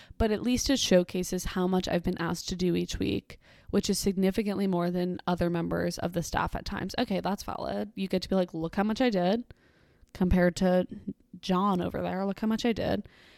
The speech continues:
Recently, it's become plainly obvious that my boss is using A I to write her feedback on my briefings each week. It's so frustrating that she isn't taking the time to write a few sentences on feedback.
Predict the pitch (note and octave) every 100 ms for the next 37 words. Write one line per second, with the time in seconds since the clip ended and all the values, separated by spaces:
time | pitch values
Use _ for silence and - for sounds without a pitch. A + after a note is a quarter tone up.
0 | _ G#3+ C#4 C#4+ A3+ G3 F#3 - F#3 G#3+
1 | - G3 - F#3+ A3 A#3+ F3+ F3+ F3+ F3
2 | G#3+ F#3+ F3+ F#3 G#3 B3 - G3+ F#3+ G#3
3 | G#3 B3 - F3+ G#3+ - F3 F3+ - -
4 | G#3 F3+ F#3 - - A3+ - G3+ F#3 F3+
5 | F#3 F#3 F3+ - F3+ F3+ F3 - F3+ -
6 | - - - - - - F#3 - F#3+ A#3
7 | - G3 - F#3+ F#3 F#3 E3+ E3 F3+ G3+
8 | G3 F#3+ G3+ G3 F#3+ F#3 F3 F3+ - F3+
9 | F3 F3 - F#3+ - F3+ F3 F3+ F#3 F3+
10 | E3+ - - - - -